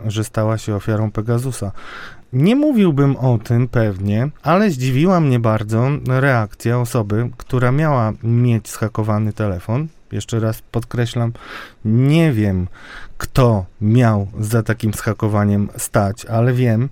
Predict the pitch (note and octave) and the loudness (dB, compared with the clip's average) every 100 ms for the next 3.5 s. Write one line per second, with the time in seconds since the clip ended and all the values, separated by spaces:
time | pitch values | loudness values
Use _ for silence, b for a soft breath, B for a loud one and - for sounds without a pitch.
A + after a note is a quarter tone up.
0 | - B2 A2+ A2+ A#2 A2 B2+ A#2 C#3 C3+ | -6 -2 0 2 0 0 0 0 2 2
1 | B2+ - A2+ A2+ A2+ A2+ - A#2+ C3 B2 | 2 2 0 0 0 0 0 0 2 2
2 | G#2 B2 - - - - C#3 C3+ E3 - | 2 -2 -4 -14 -14 -4 -2 0 0 -2
3 | D#3 - A#2 C#3 | -6 -2 0 0